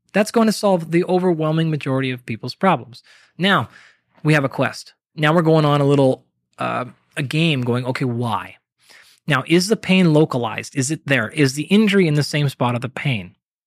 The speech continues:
Yes or no? Okay, we're gonna go find that out. What's causing the pain? I can, uh, just like earlier in our practice, like, we,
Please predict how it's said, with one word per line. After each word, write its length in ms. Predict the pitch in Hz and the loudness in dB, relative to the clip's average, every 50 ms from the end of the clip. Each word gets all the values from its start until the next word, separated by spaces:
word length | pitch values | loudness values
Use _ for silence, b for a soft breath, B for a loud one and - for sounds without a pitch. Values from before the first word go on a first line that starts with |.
| _ _ _ | _ _ _
Yes 180 | _ - - - | _ -20 -10 0
or 40 | |
no? 220 | 131 180 180 123 98 | 2 2 2 2 0
Okay, 180 | 98 - - 123 | -4 -8 -8 -4
we're 160 | 120 127 127 | -2 0 0
gonna 120 | 120 - - - _ _ | -2 -4 -10 -20 _ _
go 140 | - 139 113 | -4 -4 -2
find 240 | - - 127 123 120 | -2 -4 -4 -4 -2
that 100 | 117 117 | -2 -4
out. 140 | 110 - B B B B B B B B B B B B - | -4 -6 B B B B B B B B B B B B 0
What's 200 | 151 185 175 - | 0 0 0 -2
causing 720 | - - - - 202 202 214 208 165 143 120 104 107 - - | -8 -10 -4 0 4 4 4 4 2 0 -2 -4 -6 -8 -10
the 80 | 117 | -10
pain? 260 | - - 123 110 107 - - | -6 -6 -6 -6 -6 -4 0
I 120 | - 170 | 0 2
can, 200 | - 220 214 196 170 170 170 | 2 2 2 2 0 -2 -6
uh, 140 | 170 160 165 | -6 -6 -6
just 240 | 160 - 226 214 - | -4 -4 -6 -2 -2
like 160 | 220 185 - | -2 0 2
earlier 200 | 180 170 156 139 | 4 4 4 4
in 80 | 139 135 | 4 2
our 80 | 127 | 0
practice, 460 | 123 - 135 131 131 - 123 - - | 0 0 -2 -2 -2 -4 -8 -10 -10
like, 160 | 135 123 120 - | -12 -10 -6 -6
we, 140 | 156 - | -8 -8